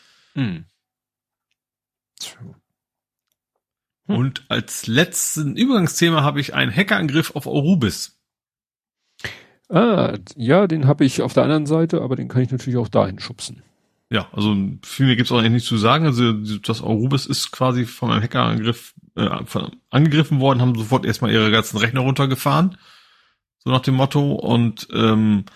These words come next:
Speaker 2: ob jetzt, was schon da drin ist, ist unklar, ob es damit zusammenhängt, dass sie seit einer Woche, ähm, eben auch, äh, was haben sie gekriegt?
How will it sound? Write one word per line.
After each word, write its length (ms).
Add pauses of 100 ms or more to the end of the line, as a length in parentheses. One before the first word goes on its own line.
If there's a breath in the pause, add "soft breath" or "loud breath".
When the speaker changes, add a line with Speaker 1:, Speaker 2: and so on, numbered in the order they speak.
(880 loud breath)
Speaker 2:
ob 260
jetzt, 380
was 120
schon 120
da 80
drin 160
ist, 160
ist 180
unklar, 400
ob 80
es 80
damit 240
zusammenhängt, 480
dass 160
sie 80
seit 160
einer 300
Woche, 600
ähm, 600
eben 480
auch, 480
äh, 220 (100)
was 180
haben 140
sie 120
gekriegt? 580